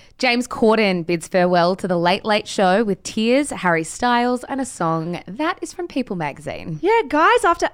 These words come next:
Speaker 2: eight years on air, The Late Late Show with James Corden has officially come to an end. According to reports, he turned down a fifty million dollar multi-year contract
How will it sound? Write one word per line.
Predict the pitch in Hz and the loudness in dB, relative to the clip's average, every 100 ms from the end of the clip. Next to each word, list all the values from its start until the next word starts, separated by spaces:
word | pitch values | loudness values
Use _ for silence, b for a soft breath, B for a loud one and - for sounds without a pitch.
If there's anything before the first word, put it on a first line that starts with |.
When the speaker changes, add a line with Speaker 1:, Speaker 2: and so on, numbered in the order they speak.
| - | -2
Speaker 2:
eight | 294 403 294 | -2 -2 -4
years | 233 262 320 349 | -6 -2 2 2
on | 320 269 240 | 0 -4 -2
air, | 220 233 254 | -2 -2 -2
The | 196 | -4
Late | 202 208 240 | -4 -2 -2
Late | 220 226 - | -2 -4 -4
Show | 240 208 | -4 -4
with | 190 | -4
James | 180 185 190 | -6 -6 -8
Corden | - 190 190 175 | -10 -6 -6 -6
has | 185 | -8
officially | 180 - 208 - 190 170 | -10 -10 -10 -8 -10 -10
come | - - 185 185 180 | -12 -12 -10 -10 -12
to | - | -12
an | 185 151 | -12 -10
end. | 180 165 156 196 220 | -8 -8 -8 -10 -8
According | 233 285 330 480 | -6 -4 -4 -4
to | 381 | -2
reports, | 254 - - 277 240 - | -2 -4 -4 0 0 -2
he | - 247 | -10 -10
turned | - - 277 294 | -10 -6 -4 -2
down | 269 240 | 0 0
a | 240 214 | -2 -8
fifty | - _ 269 277 - - 285 | -12 _ -8 -8 -10 -12 -8
million | 269 247 240 240 254 254 247 | -4 -2 -2 -2 0 -2 -2
dollar | 220 196 196 147 143 | 0 0 0 0 -2
multi-year | 190 185 196 - 226 196 190 | -4 -4 -4 -6 -10 -6 -6
contract | 175 - 185 - 185 143 - | -6 -8 -8 -4 -2 -2 -6